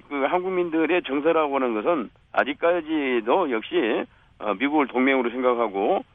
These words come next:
그런 과거에 도와준 이런 것들에 대해서 잊지 않고 있기 때문에 뭐 그렇게 큰 영향을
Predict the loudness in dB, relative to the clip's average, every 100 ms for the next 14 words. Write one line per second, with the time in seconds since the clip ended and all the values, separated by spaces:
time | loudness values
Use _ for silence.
0 | _ _ -6 0 0 2 0 2 2 2
1 | -2 -6 -8 -6 -4 -2 -2 -2 -2 0
2 | -2 -2 -2 -4 -10 -6 -2 0 -2 -2
3 | 0 0 -2 -4 -2 -2 -4 -8 -8 -6
4 | -4 0 2 2 0 -8 _ _ _ _
5 | _ -6 0 2 2 -2 -8 -8 -12 -16
6 | -12 -8 -6 -2 0 2 2 0 -2 -2
7 | -4